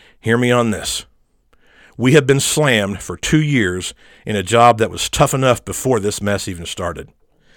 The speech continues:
It's been covid, remote learning, attacked as the enemy, political invasion of our public school systems, and I'm sure you could list even more. We have every right to feel the negative emotions that are real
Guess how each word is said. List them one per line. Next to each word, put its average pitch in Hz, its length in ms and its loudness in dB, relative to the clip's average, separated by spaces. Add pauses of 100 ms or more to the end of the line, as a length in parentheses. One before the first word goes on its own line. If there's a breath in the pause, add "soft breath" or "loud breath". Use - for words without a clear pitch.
(180 soft breath)
It's 107 140 -6
been 92 200 -6
covid, 131 460 4 (260 soft breath)
remote 95 300 -2
learning, 131 480 2 (280 soft breath)
attacked - 460 2
as 104 140 -2
the 95 160 -8
enemy, 139 440 0 (300 soft breath)
political 120 440 0
invasion 117 560 2
of 98 100 -2
our 98 80 -2
public 101 340 -4
school 143 300 -2
systems, 143 500 -2 (320 loud breath)
and 107 100 -2
I'm 104 100 0
sure 151 200 0
you 143 160 0
could 123 140 0
list 117 300 0
even 104 200 -4
more. 82 340 -12 (1080 soft breath)
We 120 120 2
have 120 140 6
every 143 320 4
right 147 340 4
to 104 100 -6
feel 131 280 0
the 104 100 -2
negative 120 400 0
emotions 110 640 -2 (280 loud breath)
that 107 120 -2
are 101 140 2
real 117 440 0